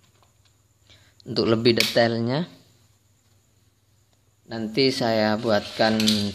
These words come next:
video lagi. Karena masih banyak, khusus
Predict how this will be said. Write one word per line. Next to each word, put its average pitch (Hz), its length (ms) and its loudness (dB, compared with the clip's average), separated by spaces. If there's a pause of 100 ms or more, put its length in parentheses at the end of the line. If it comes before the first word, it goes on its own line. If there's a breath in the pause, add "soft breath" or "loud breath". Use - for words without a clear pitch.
video 107 360 0
lagi. 101 500 -4 (1080 soft breath)
Karena 113 400 -4
masih 110 480 -2
banyak, 104 800 -2
khusus 117 320 -2